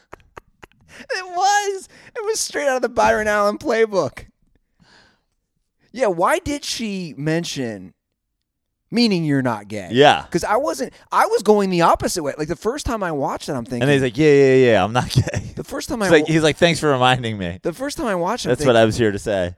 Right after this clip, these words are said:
Speaker 1: Like I said, he's leading up to coming out. He's saying liberating and feeling free and being open.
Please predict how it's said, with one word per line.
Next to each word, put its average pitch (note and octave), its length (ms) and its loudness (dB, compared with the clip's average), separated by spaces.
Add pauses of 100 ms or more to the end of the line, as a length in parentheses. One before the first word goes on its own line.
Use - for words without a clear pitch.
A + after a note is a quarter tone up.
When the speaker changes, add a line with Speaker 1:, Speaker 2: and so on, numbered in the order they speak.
Speaker 1:
Like F#3 120 -8
I G3+ 80 -4
said, A3+ 180 -4
he's F#3+ 300 -14
leading A3 260 -4
up G3+ 100 -8
to F#3 80 -6
coming F#3 340 -4
out. D3 220 -2
He's C3 160 -6
saying C3 240 -6
liberating D#3 640 -2
and B2 120 -8
feeling C3 320 -6
free D3 720 -6 (340)
and A#2+ 100 -10
being B2+ 240 -2
open. C#3 480 -4